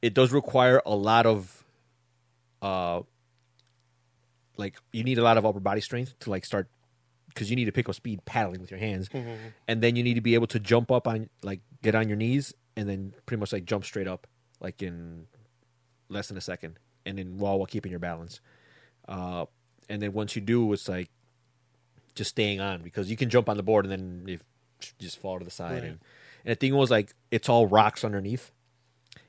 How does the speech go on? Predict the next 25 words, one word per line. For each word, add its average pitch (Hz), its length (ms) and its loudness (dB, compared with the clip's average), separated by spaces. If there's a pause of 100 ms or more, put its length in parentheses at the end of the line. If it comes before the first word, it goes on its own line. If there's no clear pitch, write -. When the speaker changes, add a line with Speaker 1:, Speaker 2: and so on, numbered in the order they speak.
(220)
Speaker 1:
and 92 640 -8 (580)
yeah, 107 140 -2
you 104 120 -2
can 104 140 -2
easily 101 240 -2
just, 92 280 -8
like, 87 160 -8 (400)
I 107 60 -14
mean, 104 140 -4
I 113 80 4
got 101 160 -2 (340)
cuts - 560 -4
and 87 280 -8 (420)
bruises, 98 360 -2
and 95 80 -4
it's 90 120 -10
all 101 160 4
from 101 120 -10
the 92 80 0
rocks 90 460 -4 (380)
from, 85 300 -12
uh, 82 180 -10
when 82 140 -12
I 82 60 -12
fell. 82 240 -14